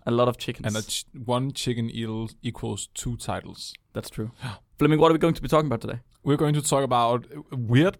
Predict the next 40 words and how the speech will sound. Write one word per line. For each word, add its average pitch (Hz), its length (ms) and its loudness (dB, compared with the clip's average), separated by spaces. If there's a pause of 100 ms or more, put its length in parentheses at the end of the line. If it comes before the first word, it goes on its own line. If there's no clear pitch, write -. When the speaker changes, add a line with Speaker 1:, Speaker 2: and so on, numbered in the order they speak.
Speaker 2:
brain 151 260 4
injuries. 123 680 -4
Speaker 1:
Weird 160 200 2
brain 156 260 0
Speaker 2:
I 135 40 -2
Speaker 1:
injuries. 120 260 0
Speaker 2:
guess. 120 400 -2
Speaker 1:
Yeah. 147 180 4 (320)
Yeah, 156 140 4
we 202 160 2
are. 190 200 0 (380)
So, 143 380 4
uh, 127 260 6 (680)
I 143 180 4
have 160 340 2
found 127 400 2
the 127 200 0
case 147 360 -2
of - 140 -6
Phineas 139 460 -2
Gage, - 340 -6
and - 160 -6
some 135 140 0
of 127 120 -8
you 135 80 0
might 117 240 0
know 117 260 2
the 113 80 -6
case, - 420 -8
but, 113 300 -6
uh, 113 240 -6 (360)
you 127 100 -2
might 151 140 6
also 175 240 2
have 143 180 0
heard 147 240 2
it 156 200 -4
the 117 140 0
wrong 117 320 2
way, 131 280 -2